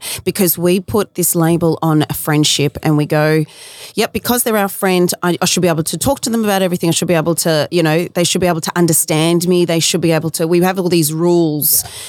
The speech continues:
Speaker 1: But, you know, realistically, like, I was saying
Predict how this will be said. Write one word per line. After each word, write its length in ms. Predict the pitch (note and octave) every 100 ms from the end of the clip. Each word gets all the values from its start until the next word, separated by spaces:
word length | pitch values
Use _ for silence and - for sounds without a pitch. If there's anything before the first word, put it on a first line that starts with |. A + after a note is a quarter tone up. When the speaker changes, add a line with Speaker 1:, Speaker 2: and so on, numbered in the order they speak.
| - -
Speaker 1:
But, 220 | F3+ F3
you 80 | F#3+
know, 120 | F3+ - _ - F3+
realistically, 760 | A3+ B3 E3 - F#3 - F3+ A3+
like, 320 | F3+ F3 - _ -
I 40 |
was 100 | F3+
saying 320 | - F3+ E3+